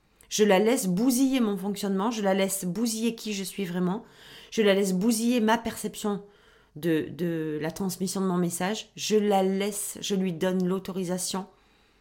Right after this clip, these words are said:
de tout effondrer à l'intérieur de moi. Et c'est ce que très souvent on fait. Que ce soit avec un commentaire dégueulasse ou autre chose. Simplement avec le fait de voir des femmes qui réussissent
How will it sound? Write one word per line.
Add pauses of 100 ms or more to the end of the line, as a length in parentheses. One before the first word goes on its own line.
(220)
de
tout (220)
effondrer
à
l'intérieur
de
moi. (1200)
Et
c'est
ce
que (120)
très
souvent
on
fait. (1600)
Que
ce
soit
avec
un
commentaire
dégueulasse
ou
autre
chose. (480)
Simplement
avec
le
fait
de
voir
des
femmes
qui
réussissent